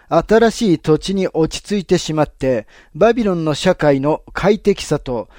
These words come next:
豊かさを楽しんでいたのではないかと思います。彼らの多くがバビロンの土地で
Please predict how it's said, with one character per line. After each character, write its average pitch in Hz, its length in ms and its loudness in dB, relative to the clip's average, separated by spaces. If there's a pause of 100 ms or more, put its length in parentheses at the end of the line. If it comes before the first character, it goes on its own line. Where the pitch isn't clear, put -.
(300)
豊 190 300 0
か 165 140 0
さ 156 180 2
を 175 160 4
楽 185 260 -2
し 208 160 -6
ん 196 80 -4
で 165 120 4
い 156 80 2
た 151 120 0
の 151 120 -2
で 151 80 0
は 170 160 4
な 175 120 2
い 151 80 2
か 160 140 -4
と 185 120 0
思 135 120 -2
い 101 60 -8
ま 82 120 -16
す。 - 200 -20 (1200)
彼 220 240 4
ら 180 120 2
の 170 140 4
多 175 60 4
く 131 160 -8
が 113 260 -2 (360)
バ 202 160 4
ビ 196 80 -6
ロ 165 100 2
ン 156 80 -2
の 165 100 2
土 170 160 -2
地 135 140 -8
で 151 240 4